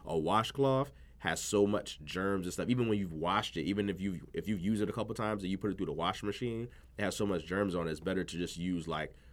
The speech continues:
soap or, like, you know, if you have, like, I don't know if you use, like, body wash or whatever, like, it's better to use your hands.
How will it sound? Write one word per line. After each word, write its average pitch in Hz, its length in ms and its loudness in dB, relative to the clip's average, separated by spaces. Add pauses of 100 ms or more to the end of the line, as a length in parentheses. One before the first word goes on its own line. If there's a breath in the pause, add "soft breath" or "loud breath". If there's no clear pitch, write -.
(140 soft breath)
soap 90 460 2
or, 78 140 2
like, 76 220 -2
you 87 80 -4
know, 80 80 -2
if 82 80 -4
you 87 60 0
have, 73 120 -4 (220)
like, 69 240 -6
I 80 60 -6
don't 80 140 -4
know 78 80 -4
if - 120 -10
you 82 60 -6
use, 78 200 -4
like, 67 200 -8 (140)
body 85 260 -2
wash 87 420 -2
or 80 60 -2
whatever, 78 540 -2 (260 loud breath)
like, 78 100 -4
it's 78 100 -4
better 87 160 2
to 78 80 -4
use 80 200 -4
your 69 100 -6
hands. 76 380 -6